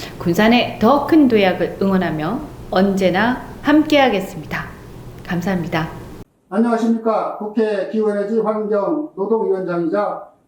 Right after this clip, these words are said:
Speaker 2: 전북 국회의원 안고영입니다. 김재준 전 춘추 관장님의 김재준의 블루프린트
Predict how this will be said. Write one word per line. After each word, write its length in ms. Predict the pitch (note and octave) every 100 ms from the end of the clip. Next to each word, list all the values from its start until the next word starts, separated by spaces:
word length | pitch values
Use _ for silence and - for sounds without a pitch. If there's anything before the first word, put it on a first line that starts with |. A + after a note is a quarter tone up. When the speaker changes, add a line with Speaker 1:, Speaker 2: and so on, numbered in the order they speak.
| _
Speaker 2:
전북 440 | G3+ G3+ G3 G3
국회의원 760 | F#3 G#3 F#3+ F#3+ F3+ E3+ D#3+ - _ _ -
안고영입니다. 960 | F3+ G#3 G3 F#3+ E3+ D#3+ C3 - - _ _ _
김재준 680 | A3 A#3 A#3 A#3 C4+ C#4 A#3
전 460 | A3+ G#3+ D#3+ -
춘추 560 | B3+ C4 - A#3+ A3 A3
관장님의 720 | G3+ G3 G3 G3 E3+ F3 - - _ _ _
김재준의 840 | - A3+ A3+ A3 A3 A3+ - - - _ _ _
블루프린트 1120 | A3 A3 A#3 A#3 A#3 A3+ G#3 F3 F#3 B3+